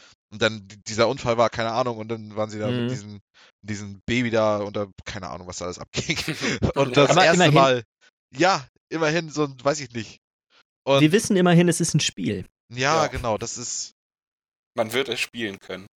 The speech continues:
Speaker 2: Ja.
Speaker 1: Ja. Das
Speaker 2: Aber, äh, so,
Speaker 1: <laughs>
Speaker 2: es machte für mich den Eindruck, als würde es noch lange dauern.
Speaker 1: Ja.
Speaker 3: Ja.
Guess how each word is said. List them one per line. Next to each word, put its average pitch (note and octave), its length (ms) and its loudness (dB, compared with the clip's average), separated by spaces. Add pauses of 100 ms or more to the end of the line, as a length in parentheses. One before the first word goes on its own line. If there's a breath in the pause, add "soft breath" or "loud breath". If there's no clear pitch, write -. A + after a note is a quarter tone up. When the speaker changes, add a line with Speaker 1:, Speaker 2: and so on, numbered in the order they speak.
Speaker 2:
Ja. G2 220 -2
Speaker 1:
Ja. F2 80 -16 (500)
Das A#2+ 180 -2
Speaker 2:
Aber, A#2+ 260 2
äh, C3+ 180 -2
so, C3+ 180 4
Speaker 1:
<laughs> - 260 -10
Speaker 2:
es B2+ 120 -2
machte C#3+ 220 0
für C3+ 120 0
mich B2 140 0
den A#2+ 160 -2
Eindruck, A2+ 340 0
als G2 160 -4
würde G2 180 -2
es F#2+ 140 -4
noch G2 100 -6
lange F#2 260 -6
dauern. F2+ 320 -8 (320)
Speaker 1:
Ja. F#2 60 -12 (280)
Speaker 3:
Ja. F#2+ 60 -20